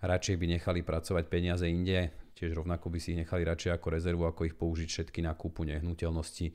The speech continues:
Čiže ja myslím, že táto otázka smeruje na teba, Janči, že ako môžu v tejto situácii postupovať a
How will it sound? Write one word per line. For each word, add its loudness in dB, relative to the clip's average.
Čiže -18
ja 6
myslím, 4
že 2
táto 4
otázka 2
smeruje 2
na 2
teba, 2
Janči, 2
že 2
ako -2
môžu 0
v -2
tejto -4
situácii 0
postupovať 0
a -12